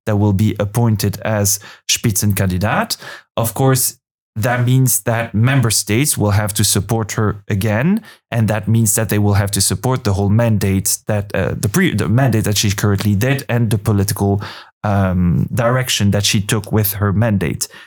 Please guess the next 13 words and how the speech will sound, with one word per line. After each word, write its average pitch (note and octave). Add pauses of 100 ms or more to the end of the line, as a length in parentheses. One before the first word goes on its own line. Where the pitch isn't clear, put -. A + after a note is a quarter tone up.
(180)
This, D#3+
of -
course, G2+
you G#2+
could G#2 (200)
argue A2+
that, G#2+ (720)
well, G2+ (220)
I A2+
mean, G2
member A2
states -
agreed D3+